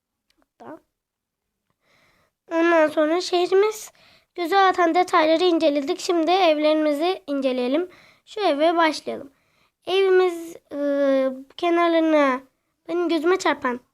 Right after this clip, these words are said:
şeyler, şu kenarlarına buz, e, buz diyorum. Buz, doğru, buz da koymuşlar. Şöyle buz koymuşlar. Kenarlarına ince camdan balkon şekli vermeye çalışmışlar ve tam bir balkon şekline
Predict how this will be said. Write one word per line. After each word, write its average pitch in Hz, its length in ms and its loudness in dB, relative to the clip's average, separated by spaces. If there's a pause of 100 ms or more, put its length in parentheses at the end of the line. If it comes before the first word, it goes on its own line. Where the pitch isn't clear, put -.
(120)
şeyler, 320 600 -2 (560)
şu - 160 -20
kenarlarına 311 680 2
buz, 330 240 -4 (460)
e, 269 240 -2
buz 269 240 -8
diyorum. 285 260 -8 (140)
Buz, 302 220 -14
doğru, 339 240 -6 (140)
buz - 180 -20
da - 260 -12
koymuşlar. 240 680 -12 (1300)
Şöyle 285 380 -2 (140)
buz 330 120 -20
koymuşlar. 269 480 -8 (380)
Kenarlarına 311 540 2
ince 311 360 -2
camdan 294 400 2
balkon 302 340 0
şekli 240 400 -10
vermeye 277 500 -2 (540)
çalışmışlar 320 680 -4
ve 311 140 0
tam 311 260 -4
bir 320 120 0
balkon 302 340 -2
şekline 311 580 -8